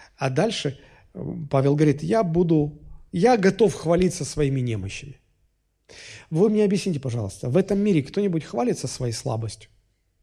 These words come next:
Вот выходит в, в прямой эфир в Инстаграме и говорит: «Друзья, хочу всем рассказать, какой я слабый. Порадуйтесь вместе со мной».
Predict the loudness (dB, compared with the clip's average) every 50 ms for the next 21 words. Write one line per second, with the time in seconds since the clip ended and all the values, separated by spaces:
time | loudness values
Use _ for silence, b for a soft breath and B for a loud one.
0 | _ _ _ -10 -8 -6 -6 -6 -2 0 2 2 2 0 -2 B B B B B
1 | B B B B -14 -6 0 2 2 2 0 -2 B B B B B -6 2 4
2 | 6 6 8 6 6 4 4 4 2 2 2 2 0 0 0 -2 0 2 2 2
3 | 2 2 0 0 0 -2 -4 -6 -8 _ 4 4 4 4 4 2 2 2 -2 -4
4 | -2 -2 -4 -2 -2 -2 -2 -2 -2 -2 -2 0 0 0 0 -2 -4 0 0 0
5 | 0 0 -2 -4 -6 -4 -4 -4 -4 -6 -8 -10 -14 -18 _ _ _ _ _ _
6 | _ _ _ _ _ _ _ _ _ _ _ -4 0 2 2 2 2 0 -2 -4
7 | -8 -8 -6 -8 -8 -8 -10 -12 -10 -10 -10 -8 -8 -10 -10 -12